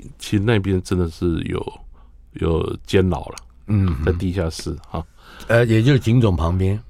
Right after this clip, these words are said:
Speaker 1: 就是在总统府后面了。
Speaker 2: 嗯哼。
Speaker 1: 啊，那真的是有地下室，然后我们就要下去看。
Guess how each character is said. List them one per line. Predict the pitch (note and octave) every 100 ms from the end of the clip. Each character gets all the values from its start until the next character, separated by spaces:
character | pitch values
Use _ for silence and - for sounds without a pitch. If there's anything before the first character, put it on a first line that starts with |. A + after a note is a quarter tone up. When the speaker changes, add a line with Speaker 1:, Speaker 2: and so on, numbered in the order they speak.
| -
Speaker 1:
就 | G2+
是 | G2
在 | F2 F2+ E2 E2 -
总 | - F2
统 | F#2+
府 | F2
后 | - F#2
面 | F2+ F2
了。 | F2
Speaker 2:
嗯 | G#2+ G#2+ G2+ F#2+ G#2 A2 -
哼。 | -
Speaker 1:
啊， | G2
那 | G2 F#2+ - -
真 | - D#3
的 | C3
是 | G2
有 | G2
地 | D#2+ F#2
下 | F2+ E2+
室， | - F2 F2+ G2 -
然 | G2
后 | G2 F#2+ -
我 | F2
们 | E2+
就 | F#2
要 | F2+
下 | F2+ F2
去 | D#2+
看。 | D#2+ F#2+